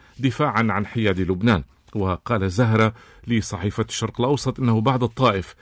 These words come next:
لعب البطريرك صفير دورا كبيرا في ظل غياب القيادات المسيحية،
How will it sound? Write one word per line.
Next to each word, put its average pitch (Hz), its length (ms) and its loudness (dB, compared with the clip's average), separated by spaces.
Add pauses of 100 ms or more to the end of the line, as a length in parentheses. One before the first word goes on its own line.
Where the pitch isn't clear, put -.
(220)
لعب 120 280 -2
البطريرك 101 520 -4
صفير 131 360 -4
دورا 107 500 2
كبيرا 120 440 4 (320)
في 123 160 -2
ظل 127 240 2
غياب 110 320 0
القيادات 110 560 0
المسيحية، 117 680 0